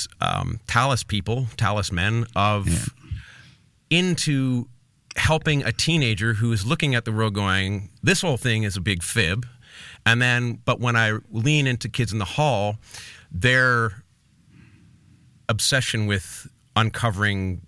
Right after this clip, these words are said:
Speaker 1: the various absurdities all of a sudden makes me feel very comfortable in my own skin.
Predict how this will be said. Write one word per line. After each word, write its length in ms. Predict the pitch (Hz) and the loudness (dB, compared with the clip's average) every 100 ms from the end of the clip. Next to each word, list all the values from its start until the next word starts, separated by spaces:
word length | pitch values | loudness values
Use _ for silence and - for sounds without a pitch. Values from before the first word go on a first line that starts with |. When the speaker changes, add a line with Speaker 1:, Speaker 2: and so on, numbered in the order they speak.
| _ - | _ -6
Speaker 1:
the 120 | 90 | -2
various 380 | 92 107 104 - | 2 2 2 -2
absurdities 720 | 104 - 135 123 87 98 98 - | -2 -2 0 -2 -2 -4 -4 -2
all 160 | 117 | 0
of 80 | 113 | 0
a 60 | 110 | -2
sudden 340 | - 104 101 | -2 -2 0
makes 220 | 101 - | -2 -2
me 80 | 104 | -6
feel 160 | - 104 | -4 -4
very 260 | 90 107 | -2 -4
comfortable 640 | 90 - 143 135 - 92 92 | -4 -4 -4 -4 -4 -2 -2
in 80 | 92 | -2
my 180 | 90 | -2
own 180 | 90 87 | -2 -2
skin. 540 | 85 - - 101 73 | -4 -4 -2 -2 -4